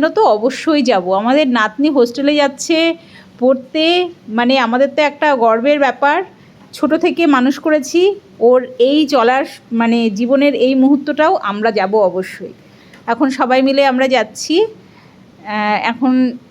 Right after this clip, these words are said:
একসঙ্গে একই গাড়িতে হয়নি, দুটো গাড়িতে করে আমরা যাচ্ছি। প্রায় পৌঁছে গেছি।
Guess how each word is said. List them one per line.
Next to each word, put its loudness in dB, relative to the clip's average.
একসঙ্গে 0
একই 0
গাড়িতে 2
হয়নি, 0
দুটো 0
গাড়িতে 0
করে 2
আমরা 0
যাচ্ছি। -4
প্রায় -2
পৌঁছে -2
গেছি। 0